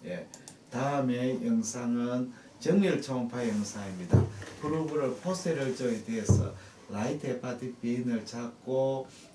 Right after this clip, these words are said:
여기에 포탈 베인이 두 개가 보입니다. 이쪽이, 에, 포스테리어 인피리어이고 요건 포스테리어 슈페리어입니다. 아, 찾는 이,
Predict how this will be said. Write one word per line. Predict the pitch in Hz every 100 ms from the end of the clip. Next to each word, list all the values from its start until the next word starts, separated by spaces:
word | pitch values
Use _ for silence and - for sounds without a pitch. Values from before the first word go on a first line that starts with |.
| 123
여기에 | 123 127
포탈 | - 143 147 139 139
베인이 | 123 127 127 135 139 - - -
두 | 123
개가 | 127 143 117 101
보입니다. | - 101 98 90
이쪽이, | 123 127 160 156 156 156 151 - - - 110
에, | 113 113 110
포스테리어 | - 160 156 160 127
인피리어이고 | 117 117 117 117 156 147 101 90 82 80 87 101
요건 | 127 139 131
포스테리어 | - 139 - 120 104
슈페리어입니다. | - 147 156 139 104 87 87 90 82 - - - - -
아, | 107 107 107
찾는 | 160 160 160 160 156 160 160 -
이, | 139 131